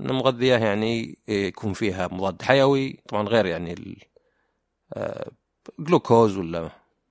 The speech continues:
أملاح اللي يحطونه فيها، فبحيث الأجسام مضادة،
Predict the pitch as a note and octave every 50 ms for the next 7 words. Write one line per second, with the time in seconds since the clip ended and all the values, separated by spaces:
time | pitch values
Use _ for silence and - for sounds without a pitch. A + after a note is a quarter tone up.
0 | _ - - G#2 G2+ G2+ G2+ G2 - - G2+ - - - - G#2+ F#2+ F2 - G2+
1 | F#2 F2 F#2+ - _ _ _ _ _ _ _ _ _ _ - C#3+ D3 B2 F#3 F3
2 | - E3 C#3+ C3 - - C#3+ B2+ A2+ G#2+ B2+ B2+ B2 A2+ G#2+ B2+ B2+ B2+ A#2+